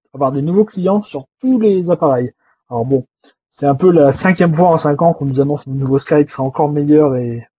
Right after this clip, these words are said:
plus mieux que l'ancien. Donc cette fois, ils nous annoncent une nouvelle U I et des nouvelles fonctionnalités qui seront basées sur le chat.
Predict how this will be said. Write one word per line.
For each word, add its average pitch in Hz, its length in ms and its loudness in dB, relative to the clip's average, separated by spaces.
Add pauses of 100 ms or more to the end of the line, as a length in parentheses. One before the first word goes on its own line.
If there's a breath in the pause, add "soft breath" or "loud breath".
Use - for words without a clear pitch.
(160)
plus 156 240 -10
mieux 151 220 0
que 139 100 -12
l'ancien. 135 380 -6 (1080 soft breath)
Donc 220 240 2
cette 247 200 0
fois, 233 260 4
ils 180 100 2
nous 185 120 2
annoncent 196 260 0
une 170 140 -2
nouvelle 202 300 2
U 196 180 2
I 254 60 6
et 214 40 4
des 160 140 4
nouvelles 175 240 0
fonctionnalités 175 680 -6
qui - 60 -20
seront 196 220 -8
basées 180 340 0
sur 190 140 -10
le 165 120 -4
chat. 139 220 -6